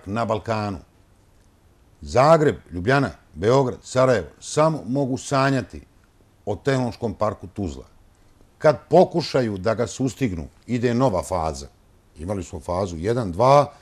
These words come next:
tri, četvrta faza, eno tamo pored kapije, ono gdje je bio Levis, to je četvrta faza. Normalno da je sa Balkana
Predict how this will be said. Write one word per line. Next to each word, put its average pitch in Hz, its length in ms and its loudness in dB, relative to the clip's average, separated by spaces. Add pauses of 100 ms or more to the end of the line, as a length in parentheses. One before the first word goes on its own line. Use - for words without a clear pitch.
(300)
tri, 151 340 2 (1400)
četvrta 151 540 4
faza, 135 480 4 (1200)
eno 139 220 0
tamo 127 320 2
pored 113 200 -2
kapije, 117 520 -2 (260)
ono 110 220 -2
gdje 104 100 -2
je 104 60 0
bio 104 180 2
Levis, 104 360 2
to - 100 -10
je 85 80 -4
četvrta 127 480 0
faza. 143 480 6 (380)
Normalno 151 580 6
da 143 100 6
je 135 100 6
sa 135 140 2
Balkana 135 540 2